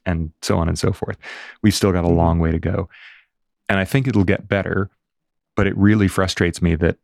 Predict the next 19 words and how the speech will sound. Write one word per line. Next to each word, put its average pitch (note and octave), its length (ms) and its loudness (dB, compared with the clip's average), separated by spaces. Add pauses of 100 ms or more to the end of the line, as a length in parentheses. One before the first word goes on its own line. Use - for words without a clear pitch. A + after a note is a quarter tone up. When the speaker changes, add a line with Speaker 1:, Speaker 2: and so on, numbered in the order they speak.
(140)
Speaker 1:
I - 40 -4
think G#2 180 0
that's F#2+ 200 -4
why F#2 140 2
a E2 80 0
lot E2+ 240 2
of D#2+ 300 -6 (160)
what F2 200 0
we F2+ 140 2
experience F2 440 -2
with - 100 -4
technology G#2 480 0
now F2 100 2
is F2 100 -2
quite - 240 -6
boring. F2+ 460 -2
It's - 140 -12
not F#2+ 160 0
interesting. F#2 600 -6